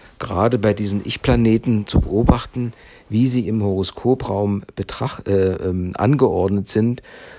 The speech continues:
So hatten wir im, in der oberen, äh, im oberen Bereich,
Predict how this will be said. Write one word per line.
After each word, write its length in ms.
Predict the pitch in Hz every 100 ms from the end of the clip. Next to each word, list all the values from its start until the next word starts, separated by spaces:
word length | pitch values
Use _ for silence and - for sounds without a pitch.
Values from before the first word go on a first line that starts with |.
| -
So 160 | - 98
hatten 280 | - 113
wir 220 | 107 107 98
im, 200 | 95 95
in 160 | 95
der 140 | 95 -
oberen, 680 | 120 139 131 131 131 - -
äh, 340 | - 120 120
im 160 | 113 92
oberen 440 | 101 120 117 113
Bereich, 560 | 101 92 95 101 101